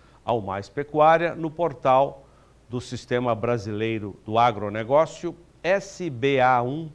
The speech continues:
ponto com. Doze de outubro, já falamos das datas de hoje, né? O Dia da Padroeira, que reúne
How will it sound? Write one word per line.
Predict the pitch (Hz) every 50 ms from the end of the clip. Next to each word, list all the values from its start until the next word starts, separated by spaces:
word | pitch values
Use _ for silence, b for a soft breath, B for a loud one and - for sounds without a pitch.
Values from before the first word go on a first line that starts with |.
| _ _
ponto | - 151 160 160 156 151 - - 151 143 - - _ -
com. | 110 113 95 - - - _ _ _ _ _ _ _ _ _ _ b b b b b b b b b b b -
Doze | 131 131 196 233 240 220 170 180 214 190
de | 160 208
outubro, | 220 196 - - - 220 240 233 175 147 151 139 110 98
já | 85 87 117 120
falamos | - - 120 123 135 139 131 117 101
das | 90 120 110 98 87
datas | 87 95 135 143 135 - - - 110 95 90 - - -
de | 165 120 98 107
hoje, | 120 151 170 185 185 160 110 104 113
né? | 110 123 139
O | 127 113
Dia | 101 123 120
da | 101 107 95
Padroeira, | - - 117 110 87 - 82 82 113 143 156 160 156 151 151 151 147 139 - - - _ b b b b b b _
que | _ - 110
reúne | 101 110 113 107 104 113 123 127 123 117 117 107 101 95 90 85